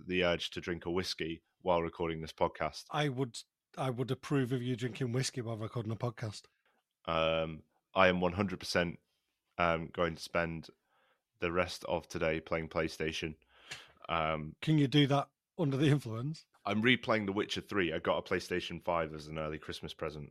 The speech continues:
Speaker 1: and, uh, downloaded The Witcher three remastered. Fantastic game. Absolutely love it. Replaying it.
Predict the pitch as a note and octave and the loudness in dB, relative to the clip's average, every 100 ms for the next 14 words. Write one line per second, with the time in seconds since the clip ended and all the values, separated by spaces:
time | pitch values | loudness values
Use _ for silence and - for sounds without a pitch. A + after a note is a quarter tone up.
0 | - E2 D#2 D#2 D#2 D2+ D2+ E2 E2 D#2 | -10 -8 -6 -6 -4 -4 -2 -2 -2 -4
1 | D2+ D2+ D#2+ - E2+ - E2+ D#2+ D2+ _ | -8 -10 -8 -8 -10 -8 -6 -6 -8 _
2 | F2 D#2+ E2 - - D#2 - - F2 - | -8 -4 -4 -6 -10 -12 -10 -8 -6 -2
3 | F#2 - D#2+ D2+ C#2 - F2+ - D#2 D#2 | -4 -4 -4 -4 -4 -2 -2 -2 -2 0
4 | D2 C#2+ E2+ F#2+ G#2+ - F2+ E2+ E2 | -2 -4 0 4 4 6 6 6 2